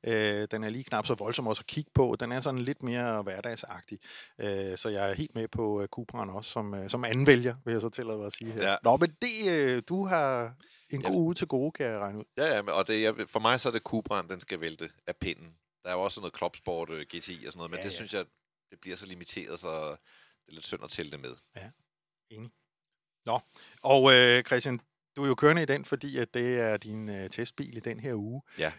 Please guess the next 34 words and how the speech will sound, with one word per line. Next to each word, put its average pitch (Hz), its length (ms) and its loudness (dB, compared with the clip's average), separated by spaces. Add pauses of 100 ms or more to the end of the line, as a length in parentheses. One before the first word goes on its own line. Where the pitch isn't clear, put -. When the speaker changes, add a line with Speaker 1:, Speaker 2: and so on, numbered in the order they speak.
Speaker 1:
Øh, 104 480 2
hvis 120 160 2
du 131 80 -2
nu 180 180 2
skulle 151 500 -2
være 110 140 2
kørt 135 320 -4
i 123 220 -10
en 123 100 -12
af 120 80 -16
dine 113 220 -10
egne 101 280 -10
biler, 110 220 -10
hvad 123 100 -10
skulle 175 200 -10
det 151 60 -10
så 139 80 -6
være? 131 200 -10 (720)
Og, 113 100 2
Speaker 2:
Altså, - 140 0
Speaker 1:
og - 60 8
hvad 95 100 8
har 117 140 8
Speaker 2:
nu, 135 80 6
Speaker 1:
du 180 60 10
i 156 80 12
øvrigt 170 220 12
Speaker 2:
øh, - 60 4
Speaker 1:
holdning? 120 260 4
Speaker 2:
nu 127 100 4
er 143 40 4
det 147 80 4
jo 123 80 6
november. 98 440 0